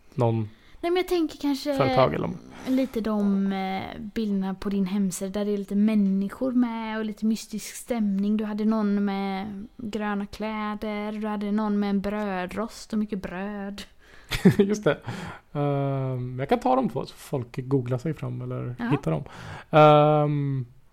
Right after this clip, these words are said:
Speaker 1: två väldigt tidiga bilder tog upp. Den
Speaker 2: Mhm.
Speaker 1: ena med gröna kläder, den, det är nog typ en av de äldsta si-, bilderna på hemsidan.
Speaker 2: Mm.
Speaker 1: Eh, den fotade jag när jag var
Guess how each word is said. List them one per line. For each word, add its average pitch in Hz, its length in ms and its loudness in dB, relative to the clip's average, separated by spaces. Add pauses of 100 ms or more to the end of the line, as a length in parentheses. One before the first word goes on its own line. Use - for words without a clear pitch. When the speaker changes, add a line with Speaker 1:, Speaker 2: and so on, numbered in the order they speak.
(360)
Speaker 1:
två 196 160 10
väldigt 156 260 8
tidiga 151 320 6
bilder 214 320 2 (100)
tog 165 160 -2
upp. - 160 -8 (120)
Den 160 180 6
Speaker 2:
Mhm. - 20 10
Speaker 1:
ena 175 440 6
med 170 400 4
gröna 156 300 6
kläder, 160 520 2 (100)
den, 175 460 -2
det 170 60 0
är 165 40 0
nog 139 240 2
typ - 260 -8
en 160 60 2
av 151 60 0
de 165 140 -2
äldsta 151 420 -2
si-, 185 360 0
bilderna 143 300 0
på 160 200 -4
hemsidan. 135 380 -4 (200)
Speaker 2:
Mm. 185 160 0 (220)
Speaker 1:
Eh, 131 520 0
den 139 140 -2
fotade 151 260 -6
jag 131 80 0
när 127 80 0
jag 123 120 -2
var 120 480 -2